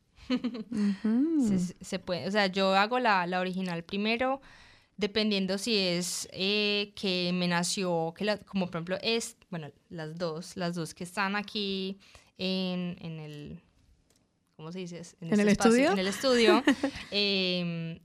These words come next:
Speaker 1: esas son originales que me nacieron, me nació crearlas. Hay otras que son, eh, como comisión y la gente me dice, "Por favor, necesito que me hagas,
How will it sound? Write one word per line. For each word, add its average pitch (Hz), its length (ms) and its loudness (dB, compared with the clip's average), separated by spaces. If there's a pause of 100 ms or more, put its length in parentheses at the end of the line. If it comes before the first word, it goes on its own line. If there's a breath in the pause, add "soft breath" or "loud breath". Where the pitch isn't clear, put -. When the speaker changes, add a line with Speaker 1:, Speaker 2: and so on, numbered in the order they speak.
Speaker 1:
esas 247 300 0
son 175 420 0
originales 185 600 -2
que 170 360 -2
me 190 160 4
nacieron, 185 760 0
me 185 80 0
nació 175 640 -4
crearlas. 190 640 -2 (260 loud breath)
Hay 180 160 0
otras 185 360 -4
que 160 640 -4
son, 156 600 -8 (220)
eh, 175 260 -4
como 196 220 -2
comisión 220 720 0 (440 soft breath)
y 202 220 0
la 170 140 0
gente 170 280 -4
me 190 120 0
dice, 175 300 0
"Por 190 180 -8
favor, 202 380 2
necesito 190 420 -4
que - 100 -8
me 190 100 -4
hagas, 170 640 -2